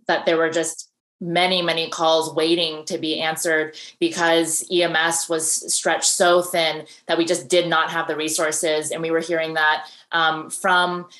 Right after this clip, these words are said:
the police departments and fire departments that we work with. And so when I got on the ambulance and I started seeing the type of emergencies, it was really shocking. Um, I think even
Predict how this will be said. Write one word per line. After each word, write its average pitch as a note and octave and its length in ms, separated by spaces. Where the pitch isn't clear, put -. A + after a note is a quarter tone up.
the F3 100
police E3+ 240
departments D#3+ 640
and D#3+ 400
fire E3+ 200
departments D#3 440
that D#3+ 160
we D#3 120
work D3+ 260
with. D3+ 400
And E3+ 140
so F3 260
when E3+ 100
I F3+ 160
got F#3 180
on F3 160
the F3 60
ambulance E3+ 480
and E3 80
I E3 60
started E3 340
seeing G3+ 260
the F#3+ 80
type F3 220
of E3 100
emergencies, E3 680
it F#3 60
was F#3+ 120
really G#3 220
shocking. E3 640
Um, E3+ 300
I F#3 100
think F#3+ 240
even F#3 420